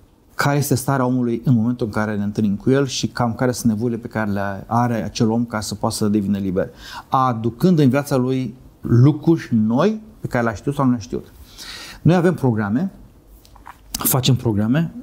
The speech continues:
sunt programe pe care le-am acreditat, sunt creditate de către Administrația Națională Penitenciară, cu care avem o foarte bună colaborare și care fac un lucru extraordinar, dânsii. Programe pe care au plecat de la această idee a faptului că,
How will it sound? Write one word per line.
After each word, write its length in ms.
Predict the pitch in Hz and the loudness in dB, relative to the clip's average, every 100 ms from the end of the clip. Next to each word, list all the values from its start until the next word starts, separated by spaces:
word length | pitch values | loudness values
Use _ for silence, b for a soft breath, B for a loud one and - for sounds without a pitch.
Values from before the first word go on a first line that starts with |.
| - | -14
sunt 220 | - 123 | 0 0
programe 300 | 110 107 127 | 2 2 0
pe 120 | 120 | 0
care 260 | 113 120 110 | -4 -4 -2
le-am 340 | 110 110 104 - | -2 -2 -4 -4
acreditat, 520 | - 117 101 92 123 131 | -6 -2 -2 0 -2 0
sunt 200 | - 117 | 0 0
creditate 340 | 117 107 123 | 0 -2 -2
de 60 | 110 | -4
către 480 | 107 104 101 98 - B B B | -6 -4 -4 -4 -8 B B B
Administrația 500 | 107 101 123 117 107 | 0 2 0 -2 -2
Națională 400 | 101 - 110 107 | -2 -4 -4 -4
Penitenciară, 540 | 95 95 82 101 113 | -6 -4 -4 -2 0
cu 140 | 117 113 | -2 -4
care 240 | 113 104 | -2 -2
avem 240 | 101 104 | -2 -4
o 40 | 101 | -4
foarte 300 | - 120 104 | -2 -2 -2
bună 160 | 95 101 | -4 -2
colaborare 480 | 92 - 95 92 113 | -6 -6 -6 -6 -6
și 160 | - | -8
care 160 | - 110 | -4 -4
fac 260 | 104 117 - | -2 -4 -2
un 60 | |
lucru 200 | 107 - - | -2 -4 -2
extraordinar, 680 | 139 - 95 82 78 104 131 | -2 0 -2 -2 -8 -10 -8
dânsii. 420 | 87 - - - - B B B B B B B | -8 -6 -8 -10 -14 B B B B B B B
Programe 300 | - 143 208 | 0 2 2
pe 100 | 208 | 0
care 200 | 196 180 | 0 2
au 160 | 160 147 | 2 0
plecat 340 | 139 131 196 | 0 0 0
de 80 | 170 | 2
la 380 | 165 151 - - - - - | 2 2 0 -8 -20 -20 -4
această 800 | 139 185 180 - 170 160 147 127 - - - _ _ _ - _ | 0 0 0 2 4 4 0 -4 -12 -20 -20 _ _ _ -20 _
idee 420 | - 113 104 147 156 | 2 4 4 4 4
a 120 | 143 | 2
faptului 380 | 156 160 165 151 | 0 0 2 2
că, 280 | 143 139 | 2 2